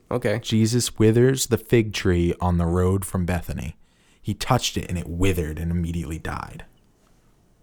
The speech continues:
Speaker 1: Okay.
Speaker 2: That's
Speaker 1: Uh,
Speaker 2: showing power.
Speaker 1: Yeah, uh, showing power. I mean, maybe you'd f-, follow him 'cause you fear him.
Speaker 2: Maybe it had a demon in it.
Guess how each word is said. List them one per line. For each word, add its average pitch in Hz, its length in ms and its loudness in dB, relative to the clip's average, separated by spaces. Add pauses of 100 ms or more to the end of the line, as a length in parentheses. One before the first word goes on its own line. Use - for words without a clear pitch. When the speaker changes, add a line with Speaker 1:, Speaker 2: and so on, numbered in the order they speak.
(440)
Speaker 1:
Okay. 165 220 -4 (640)
Speaker 2:
That's 110 160 2
Speaker 1:
Uh, 104 60 2
Speaker 2:
showing 107 320 4
power. 92 420 2 (240)
Speaker 1:
Yeah, 139 220 -2 (280)
uh, 123 40 -2
showing 131 260 6
power. 95 580 2 (120)
I - 40 -2
mean, 90 300 2
maybe 120 360 6
you'd 113 220 4
f-, - 200 -14 (200)
follow 107 280 6
him 98 100 4
'cause 98 160 -4
you 85 80 -2
fear 107 400 2
him. 117 240 -2 (100)
Speaker 2:
Maybe 95 340 4
it 82 100 2
had 92 160 2
a 87 60 2
demon 90 360 0
in 80 140 0
it. - 100 -6